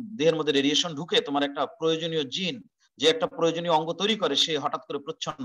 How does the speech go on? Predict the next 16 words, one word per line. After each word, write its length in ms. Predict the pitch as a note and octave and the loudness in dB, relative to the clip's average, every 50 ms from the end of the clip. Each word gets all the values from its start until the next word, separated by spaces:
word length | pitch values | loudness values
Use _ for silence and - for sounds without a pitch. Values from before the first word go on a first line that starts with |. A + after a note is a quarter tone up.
| A#2 A2+ | -6 -4
হয়ে 140 | G#2+ F#2 F2+ | -6 -6 -6
গেল। 80 | E2 D#2+ - _ - - - - - | -10 -12 -18 _ -20 -20 -20 -6 -2
এখন 160 | D#3 F#3+ F#3+ G3+ | 0 0 4 4
তোমার 180 | G#3+ G#3+ A#3+ B3 | 6 6 6 8
তো 100 | B3 C4 | 8 8
অঙ্গ 160 | A#3+ A3+ A3 A3+ | 8 8 8 8
তৈরি 220 | A3 A#3 A3 A3 G#3+ | 10 10 8 10 10
already 320 | G3+ F3+ E3+ E3+ E3 E3 - - D3 | 10 8 8 6 6 6 6 6 6
শেষ, 180 | B2 G#2+ - - - - - _ _ _ - | 4 0 -2 -2 -4 -6 -8 _ _ _ -4
এখন 200 | C3 C3 F#3 F#3 | -2 0 0 0
যদি 180 | F3+ F#3+ F#3 G3+ | 2 0 0 0
জিনটা 280 | D#3+ F3+ F#3+ F#3+ G3+ | 0 0 0 0 0
প্রচ্ছন্ন 420 | - - F3 F3 - - G3+ G3 G3 F3 E3+ | -2 -4 -6 -6 -4 -6 -4 -2 -2 0 2
হয়ে 140 | F3 E3 C#3+ | 4 2 4
যায়ও, 420 | A#2 C3+ D3 E3+ F3+ F3 D3 A2 F#2+ - - _ _ _ _ - | 6 6 8 8 10 8 8 6 4 0 -8 _ _ _ _ 0
তোমার 200 | F#3 G3+ A3 | 4 4 4